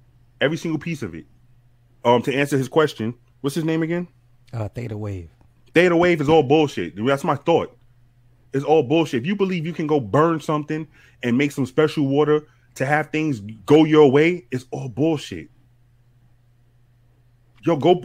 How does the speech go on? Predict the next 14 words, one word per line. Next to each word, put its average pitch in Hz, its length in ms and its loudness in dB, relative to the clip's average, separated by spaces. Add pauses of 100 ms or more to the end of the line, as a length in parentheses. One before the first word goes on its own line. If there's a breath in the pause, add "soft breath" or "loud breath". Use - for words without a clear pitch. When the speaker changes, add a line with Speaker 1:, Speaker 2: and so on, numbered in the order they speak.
Speaker 1:
yo, 156 180 6
go 151 220 4
believe 180 420 0
in 143 280 -2
Darth, 151 360 2
Darth 165 280 6
Vader. 147 360 2 (400)
Believe 214 280 2
in 190 80 0
him. 247 360 0 (1400)
At 175 80 4
least 240 200 0
you 247 60 0
can 175 240 -4